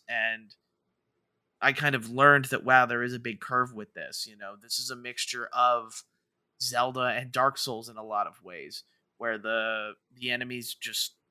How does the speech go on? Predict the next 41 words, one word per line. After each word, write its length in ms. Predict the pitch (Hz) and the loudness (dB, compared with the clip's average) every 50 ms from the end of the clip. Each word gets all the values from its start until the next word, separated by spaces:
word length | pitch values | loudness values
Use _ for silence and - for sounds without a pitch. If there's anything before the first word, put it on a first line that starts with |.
| _ _ _ | _ _ _
they 200 | - 127 123 120 | -2 -2 -2 0
ramp 420 | 110 117 135 139 139 135 131 - | 0 2 4 6 6 4 4 4
up 220 | 131 127 123 - | 4 4 4 2
on 120 | 123 120 113 | -4 -4 -4
a 60 | 113 | -4
curve 540 | - - - 147 151 147 135 131 131 127 131 | -6 0 6 8 8 8 8 4 2 -2 -4
that 140 | 131 98 110 | -4 -4 -4
maybe 200 | 127 131 123 120 | -6 -6 -6 -6
you're 220 | 113 123 131 131 | -6 -6 -4 -2
not 220 | 123 120 117 - | 0 0 0 0
ready 220 | 98 117 123 123 113 | -2 -6 -6 -6 -8
for, 380 | - - - 101 82 80 78 | -10 -14 -20 -18 -14 -12 -10
and 160 | 87 110 117 113 | -10 -10 -12 -16
you 100 | 117 113 | -18 -6
have 300 | - 120 120 127 - - | -4 -4 -2 -4 -6 -10
to 100 | - 113 | -16 -16
get 220 | 98 - 120 - | _ -12 -14 -12
used 320 | - 110 120 123 - - - | -12 -16 -14 -10 -8 -8 -8
to 140 | 127 101 85 | -10 -12 -14
it. 140 | 80 - - _ _ _ _ _ _ _ _ _ _ _ _ _ _ _ _ | -14 -14 -16 _ _ _ _ _ _ _ _ _ _ _ _ _ _ _ _
I 120 | - 143 147 | 2 2 2
will 280 | 147 156 165 165 160 | 4 4 4 4 4
say 300 | 143 - - 147 147 151 | 0 2 2 4 4 4
the 100 | 147 139 | 2 0
beginning 440 | 123 117 127 123 139 143 147 156 156 | -2 -4 -4 -2 -2 -4 -4 -4 -6
of 120 | 156 143 | -6 -6
the 60 | 135 139 | -6 -6
game 300 | 120 131 135 143 143 135 | -6 -6 -6 -6 -6 -8
is 100 | 131 123 | -8 -10
a 60 | 117 | -10
little 200 | 113 127 127 127 | -10 -10 -10 -10
bit 180 | 117 110 - - | -10 -10 -10 -8
slow 420 | - - - - 127 127 123 123 | -8 -8 -6 -2 -2 -2 -2 -2
because 360 | 117 123 120 123 123 120 113 | -4 -8 -12 -12 -18 -20 -20
you're 180 | 113 120 120 123 | -18 -14 -12 -12
only 160 | 123 123 120 | -12 -12 -14
working 340 | 113 117 117 117 - 120 117 | -14 -14 -16 -16 -18 -20 -20
with 100 | 117 123 _ | -20 _ _
your 80 | 110 _ | -18 _
basic 360 | 120 117 113 - - - _ | -16 -12 -8 -8 -8 -8 _
tools. 440 | - - 143 143 143 143 139 139 - | -12 -10 -8 -6 -6 -6 -6 -8 -10